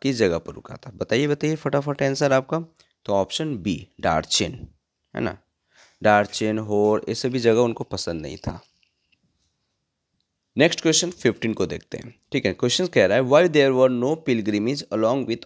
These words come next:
author on his way to Mount कैलाश, है ना, no pilgrimage, उनके साथ कोई भी पिलग्रिमेज, कोई भी तीर्थयात्री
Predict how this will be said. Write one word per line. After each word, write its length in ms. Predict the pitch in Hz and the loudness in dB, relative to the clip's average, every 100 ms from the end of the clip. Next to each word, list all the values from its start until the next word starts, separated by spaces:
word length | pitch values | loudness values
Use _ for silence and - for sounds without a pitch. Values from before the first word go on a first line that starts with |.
| - | -2
author 340 | 98 - 117 - | -2 0 -4 -2
on 180 | 107 104 | -2 -2
his 180 | 107 95 | -4 -4
way 140 | 110 139 - | -2 -2 -2
to 100 | 95 | -2
Mount 300 | 87 90 - | -2 -4 -6
कैलाश, 560 | 107 113 110 117 - - _ _ _ - | -2 0 -2 -4 -8 -10 _ _ _ -8
है 60 | |
ना, 140 | 101 120 _ _ _ _ _ _ _ _ - - - - - | -8 -8 _ _ _ _ _ _ _ _ -20 -20 -20 -12 0
no 100 | 135 139 | 2 2
pilgrimage, 480 | 131 120 104 95 80 - | 2 2 2 0 -4 -4
उनके 220 | 120 165 | -4 -2
साथ 300 | 160 156 151 | 0 0 0
कोई 180 | - 139 | 0 0
भी 120 | 147 | 0
पिलग्रिमेज, 580 | 147 131 120 117 120 120 | -2 -2 -2 -2 -2 -2
कोई 160 | - 117 | -2 -2
भी 100 | 127 | -2
तीर्थयात्री 760 | - 120 - 107 - 143 180 | -4 -4 0 0 0 -6 -8